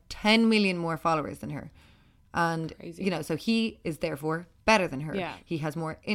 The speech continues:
Speaker 1: influence
Speaker 2: power
Speaker 1: than her.
Speaker 2: is
Speaker 1: He's
Speaker 2: greater.
Speaker 1: more powerful. He's more of a celebrity. He, you know, so, and that's what I think is so bizarre. If you attach those numbers to you as a person and your, like, sense of importance, which everyone does, I feel, to some degree,
Speaker 2: Mm-hmm.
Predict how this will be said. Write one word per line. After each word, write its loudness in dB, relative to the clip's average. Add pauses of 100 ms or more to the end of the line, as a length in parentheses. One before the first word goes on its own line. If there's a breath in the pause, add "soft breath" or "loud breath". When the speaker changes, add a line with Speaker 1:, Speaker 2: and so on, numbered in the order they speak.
Speaker 1:
influence -4
Speaker 2:
power 4
Speaker 1:
than 0
her. -2
Speaker 2:
is -6 (120)
Speaker 1:
He's -16
Speaker 2:
greater. -4
Speaker 1:
more 2
powerful. 2 (180 loud breath)
He's -4
more 2
of -6
a -10
celebrity. -2 (220 loud breath)
He, -20 (220)
you 0
know, -4 (160)
so, -2
and -2
that's 4
what 0
I 0
think -6
is -10
so 0
bizarre. 2
If -10
you -4 (360)
attach 0
those -2
numbers -4
to -10
you -2
as -6
a -6
person -4
and -8
your, -4 (580)
like, -6
sense -8
of -14
importance, -6
which -6
everyone -2
does, -6
I -4
feel, -2
to -10
some -2
degree, -6
Speaker 2:
Mm-hmm. -10